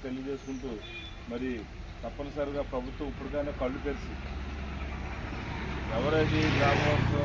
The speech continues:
గ్రామవంతులు ఉన్నారో, పేదవారు ఉన్నారో, బయట ఎక్కడైతే ఇచ్చారో ఆ పట్టాలు క్యాన్సిల్ చేసి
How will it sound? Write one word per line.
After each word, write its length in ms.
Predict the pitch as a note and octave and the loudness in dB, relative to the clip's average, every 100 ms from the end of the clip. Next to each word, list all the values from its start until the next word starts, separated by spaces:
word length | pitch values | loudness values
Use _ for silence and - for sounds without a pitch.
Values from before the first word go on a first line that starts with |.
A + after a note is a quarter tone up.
| - | 2
గ్రామవంతులు 460 | C3+ C3+ C#3+ D3 D3 | 2 4 2 0 0
ఉన్నారో, 240 | - C3+ C3 - - - - - | 0 0 2 2 0 -2 -2 0
పేదవారు 440 | A2+ B2 D3 D3 C#3+ | 2 2 4 4 4
ఉన్నారో, 280 | C#3+ C3+ B2 - - - - - | 2 2 0 0 -2 0 0 2
బయట 220 | - B2+ D#3 | 4 4 4
ఎక్కడైతే 320 | D3+ D3 C#3+ C#3+ | 6 6 6 6
ఇచ్చారో 240 | C3 D3 | 6 8
ఆ 80 | C#3 | 8
పట్టాలు 320 | B2+ B2 D3+ D3+ | 6 6 6 8
క్యాన్సిల్ 320 | C#3 - - - | 8 10 10 8
చేసి 1120 | - - - - - - - - - - - | 10 10 12 12 12 12 12 12 12 12 12